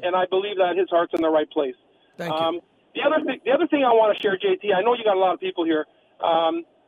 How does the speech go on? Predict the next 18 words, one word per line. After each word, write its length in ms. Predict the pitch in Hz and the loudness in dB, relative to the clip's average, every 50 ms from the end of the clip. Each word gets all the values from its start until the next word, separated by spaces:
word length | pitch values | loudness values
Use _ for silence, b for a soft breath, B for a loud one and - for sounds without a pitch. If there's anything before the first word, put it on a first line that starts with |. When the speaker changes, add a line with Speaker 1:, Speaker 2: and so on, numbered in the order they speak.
| _ _ _ - | _ _ _ -6
Speaker 1:
I, 60 | - - - | -6 -4 -2
I, 100 | 185 220 640 - _ - | -4 -4 -4 -6 _ -4
I, 120 | - 226 269 285 254 | -2 0 0 2 2
uh, 320 | 240 220 208 196 185 170 | 2 4 4 2 2 0
I 120 | - 160 208 233 233 | 0 0 2 2 2
remember 320 | 233 226 220 220 208 208 196 - - - - - | 2 2 2 4 2 2 2 0 -4 -14 -10 -2
wherever 300 | 185 196 240 269 285 285 | 0 2 2 4 4 4
I 140 | 254 220 196 | 2 2 2
travel, 400 | - 220 208 208 208 185 170 165 | 2 2 2 2 2 2 2 2
I'm 100 | 165 165 | 2 4
always 240 | 196 214 214 208 175 170 | 4 4 4 2 0 0
Raidered 300 | 180 185 180 170 175 170 | 0 0 0 0 0 0
up. 120 | 165 143 - | 0 0 2
I'm 180 | 160 170 190 196 | 0 2 2 2
on 120 | 196 185 | 0 0
the 60 | 175 | 0
beach, 300 | 151 - 185 190 185 - - - | -4 -4 -4 -4 -4 -8 -8 -4
Raider, 420 | 151 170 190 202 190 190 175 156 | -2 0 0 2 2 0 0 -2